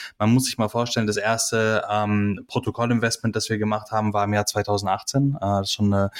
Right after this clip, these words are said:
ganze Weile, äh, ganze Weile her, damals in Theta Labs. Und, ähm, insbesondere, ich sag mal so zwanzig zwanzig, einundzwanzig, zweiundzwanzig sind dann auf verschiedenen Ebenen weitere Investitionen dazugekommen. Ähm, viel, äh, was, äh, quasi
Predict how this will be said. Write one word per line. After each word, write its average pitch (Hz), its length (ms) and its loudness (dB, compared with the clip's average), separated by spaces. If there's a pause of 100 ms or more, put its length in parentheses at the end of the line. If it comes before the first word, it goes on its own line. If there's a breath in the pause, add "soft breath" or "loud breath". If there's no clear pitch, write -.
(300 loud breath)
ganze 110 320 2
Weile, 101 380 2
äh, 101 120 2
ganze 107 300 0
Weile 101 200 2
her, 120 200 2
damals 107 340 0
in 101 120 -4
Theta 127 280 2
Labs. 131 400 2 (420 loud breath)
Und, 110 380 2
ähm, 104 460 4
insbesondere, 117 1040 2
ich 104 80 -2
sag - 220 -4
mal 113 100 2
so 107 140 2
zwanzig 120 500 0
zwanzig, 131 460 2 (120)
einundzwanzig, 127 880 2
zweiundzwanzig 135 840 2
sind 120 140 4
dann 117 120 4
auf 110 180 -2
verschiedenen 127 580 4
Ebenen 110 480 4 (400 loud breath)
weitere 117 380 0
Investitionen 110 720 2
dazugekommen. 175 880 2
Ähm, 107 480 2
viel, 139 580 4
äh, 101 240 0
was, 113 360 0
äh, 107 220 2
quasi 104 580 0